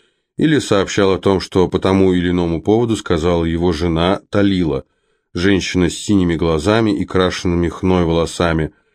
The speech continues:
по мнению Арика и остальных, отличавшаяся мудростью и прозорливостью.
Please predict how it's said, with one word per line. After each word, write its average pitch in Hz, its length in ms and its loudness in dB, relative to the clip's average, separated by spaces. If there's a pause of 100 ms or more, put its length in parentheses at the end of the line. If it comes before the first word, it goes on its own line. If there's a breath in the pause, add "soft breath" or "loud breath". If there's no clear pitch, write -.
(280 soft breath)
по 95 120 0
мнению 98 440 2
Арика 92 420 0
и 87 80 2
остальных, 92 600 0
отличавшаяся 92 920 -2
мудростью 107 640 0
и 92 80 -2
прозорливостью. 87 1040 -2